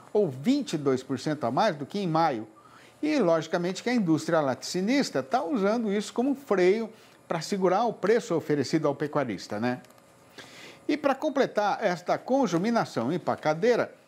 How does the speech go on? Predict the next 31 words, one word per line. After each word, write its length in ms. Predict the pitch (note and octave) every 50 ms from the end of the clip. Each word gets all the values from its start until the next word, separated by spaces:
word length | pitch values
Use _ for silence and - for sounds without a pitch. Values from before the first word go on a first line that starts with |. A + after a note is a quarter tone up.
| _ _ _
o 160 | - A#3 B3
distribuidor 800 | G#3+ F3+ A3 C4 A#3+ - - G#3 F#3 F#3 E3 D#3 D3 D#3+ B3 C#4
atacadista 760 | C4 B3 - G3 - - D3+ C3 C#3 D#3 G3+ G3 G3 - E3+
tá 160 | - - D#3+ -
com 180 | - G3 G#3+
dificuldade 800 | G#3 A3 G#3+ A3 B3 A#3+ - C4 G#3 D#3 E3+ G3 A#3 A#3+ G3+ F3+
pra 160 | - E3+ D#3+
repassar 580 | E3 F3+ E3+ - D#3 B2 - - D#3 C3 G#2+ -
pro 180 | - - A3+ B3
consumidor 680 | - F3 C#3+ - - B2+ B2 B2+ D#3 G#3+ A#3+ A#3 E3 - - - - _
os 200 | - F3+ F#3 D3
reajustes 800 | C3+ E3 F#3+ F3 D3+ A#2+ - G#3 B3+ C#4 - - - F#3+ D#3+ C#3
acontecidos 800 | D3 - - E3+ D#3 - - A#2 - - G3+ G#3 F3 E3 C#3 C3
no 80 | D#3+
valor 300 | D3 C#3 C3+ C#3+ E3 F3+
do 100 | E3+ D3+
produto. 560 | C#3 - D3 C3+ D3 G3 F#3 F#3+ - - - - - - - - - - - - -
E 60 | D4
a 40 | A3
pressão 400 | - - F3+ C3+ - - C3+ B2+
baixista 560 | C#3 D#3+ D#3 - - F#3+ G3 G3 G3 G#3 F#3
já 160 | D3+ E3+ E3
tá 160 | D#3+ - E3
batendo 540 | E3 F#3+ G3+ F#3+ - - F3+ F#3 F#3+ F3+ F3+
na 140 | E3+ E3+ D3+
porteira 440 | - D#3+ C#3 A#2+ - D3+ D#3+ D#3 D3+
das 200 | C#3+ D3+ C#3 -
fazendas 560 | - F3+ E3 B2 A#2 A#2+ A#2 A#2+ B2 A2 A#2+
leiteiras. 680 | D3 C#3 A#2+ - - G2+ F#2 F2 G2 G2 - - - - - - - - _ - - - - - - - - - - - - - - - -
Juntando 540 | - F#3+ C4 D#4 D#4+ - - F3+ D#3+ E3 F3
tudo, 400 | F3 - C#4 C#4 A#3+ F3+ C#3+ C#3+